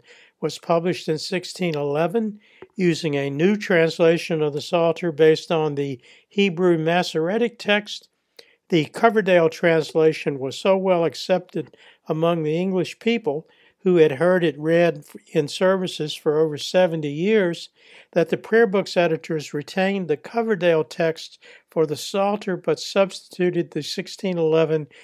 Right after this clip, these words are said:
K J V translation for all other scripture. Podcast listeners are encouraged to visit the Father Ron's blog page on the A I C website, on which I've posted for this podcast an illuminated page from Psalm sixty-seven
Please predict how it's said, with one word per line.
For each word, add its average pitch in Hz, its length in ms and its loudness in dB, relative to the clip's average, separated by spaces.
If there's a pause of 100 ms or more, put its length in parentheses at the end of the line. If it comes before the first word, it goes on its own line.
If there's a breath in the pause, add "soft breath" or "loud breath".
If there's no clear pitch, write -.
(260 loud breath)
K 190 260 0
J 160 240 6
V 220 240 -2
translation 151 760 -2
for 135 260 -8 (100)
all 165 340 2
other 151 240 -2
scripture. - 720 -6 (1040)
Podcast 160 480 6
listeners 143 480 2
are 117 160 6
encouraged 131 560 2
to 123 80 -4
visit 143 400 -4
the 135 80 -8
Father 127 380 -2
Ron's 120 360 -4
blog 170 380 0
page 127 460 -2
on 117 140 -4
the 113 140 -4
A 127 200 -2
I 113 100 0
C 127 240 -4
website, 135 640 -2
on 120 120 -6
which 117 200 -8
I've 110 220 -6
posted 127 420 -6
for - 160 -12
this 156 220 -4
podcast 127 720 -4
an 120 140 -6
illuminated 135 640 -4
page 147 380 -4
from - 180 -16
Psalm 127 340 -8
sixty-seven 165 920 -4